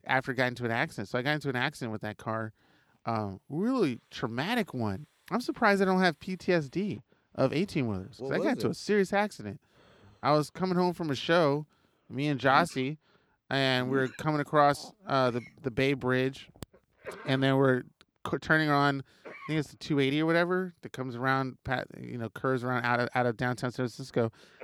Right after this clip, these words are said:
Speaker 1: And as I come around the corner, and it's dark, it's like one, one in the morning or whatever, um, on the l-,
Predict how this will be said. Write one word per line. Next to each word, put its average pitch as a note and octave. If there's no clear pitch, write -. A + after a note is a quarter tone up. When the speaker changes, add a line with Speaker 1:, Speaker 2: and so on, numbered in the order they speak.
Speaker 1:
And C#3+
as D3+
I C#3+
come F#3+
around E3+
the B2+
corner, C#3+
and C#3+
it's A#2
dark, E3
it's D3
like B2
one, B2
one B2
in B2+
the B2
morning A#2+
or -
whatever, D#3
um, B2
on E3+
the D3
l-, B2